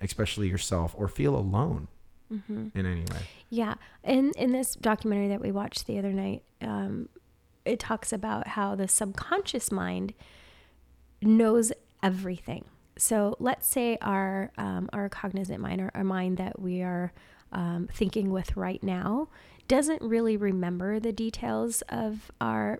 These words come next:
Speaker 2: past suppressed emotions or traumas or triggers. We don't remember the details. We've ki-, we kinda put it away in the back of our mind, right? We don't like to think about it. It doesn't make us feel good. Um,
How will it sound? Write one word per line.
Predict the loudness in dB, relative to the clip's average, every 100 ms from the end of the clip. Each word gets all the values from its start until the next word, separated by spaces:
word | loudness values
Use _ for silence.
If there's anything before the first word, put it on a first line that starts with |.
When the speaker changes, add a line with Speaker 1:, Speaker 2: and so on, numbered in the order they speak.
| -4
Speaker 2:
past | -2 0 2 0 -4 -14 _ _ _ -10
suppressed | -6 -2 -2 -2
emotions | 0 2 2 0 0 -2 -2
or | -2 0 -2 -4
traumas | -2 0 0 -2 -2
or | -2 -4
triggers. | -2 -2 0 -2 -2 -4 -10 -20 -20 -20 -2
We | 2
don't | 4 4
remember | 4 4 4
the | 4 2
details. | 0 0 -2 2
We've | 0 0 -6
ki-, | -4 -4
we | -4 -4
kinda | -4 -2
put | 2 2
it | 2
away | 0 -2
in | -2
the |
back | -2 -4 -4
of | -4
our | -4
mind, | -4 -6 -6
right? | -6 -2
We | 0
don't | 0 -2
like | -6 -6
to | -8
think | -8 -6 -4
about | -4 -4
it. | -4
It |
doesn't | -2 -2 -2
make | -4 -4
us | -6
feel | -6 -6 -4 -2
good. | -4 -8 -8 _ -20 -20 -20 -20 -20 -20 -2
Um, | 2 2 2 -2